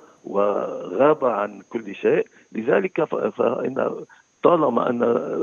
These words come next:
ماكرون لم ينزل من برجه العاجي ولم يخرج على م-، مشورات ال-، الشركات ال-، الأمريكية الليبرالية،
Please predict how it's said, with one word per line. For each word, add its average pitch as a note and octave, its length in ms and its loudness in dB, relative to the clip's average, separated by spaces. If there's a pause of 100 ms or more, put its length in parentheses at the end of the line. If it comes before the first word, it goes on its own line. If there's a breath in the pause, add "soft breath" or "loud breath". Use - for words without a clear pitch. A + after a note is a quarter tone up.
ماكرون B2 680 2
لم C3 240 6
ينزل C3 520 2 (140)
من A#2 160 -2 (300)
برجه B2 400 4
العاجي G#2+ 600 2 (240 soft breath)
ولم C#3+ 340 6
يخرج A#2 600 0
على A2 360 2 (340 loud breath)
م-، G#2+ 400 0
مشورات B2 680 6 (140)
ال-، F#2+ 420 -4 (100)
الشركات A#2 680 0 (120)
ال-، E2+ 180 -8 (260)
الأمريكية G2+ 920 0 (280)
الليبرالية، G2+ 960 4